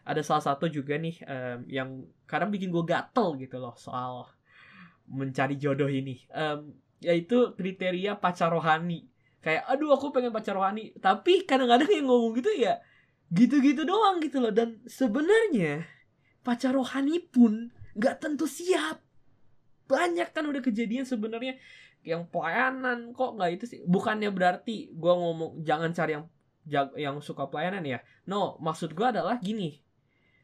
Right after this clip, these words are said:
Se-, kamu mungkin mencari juga jodoh seperfect mungkin supaya kamu terhindar dari masalah.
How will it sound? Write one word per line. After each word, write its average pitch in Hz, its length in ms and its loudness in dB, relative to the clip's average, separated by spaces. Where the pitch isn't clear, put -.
Se-, 175 320 -8
kamu 220 320 2
mungkin 254 440 -2
mencari 160 520 -2
juga 139 480 0
jodoh 156 440 0
seperfect 160 560 -8
mungkin 143 280 -6
supaya 170 240 -4
kamu 180 240 -4
terhindar 160 320 -2
dari 147 160 -4
masalah. 160 480 -6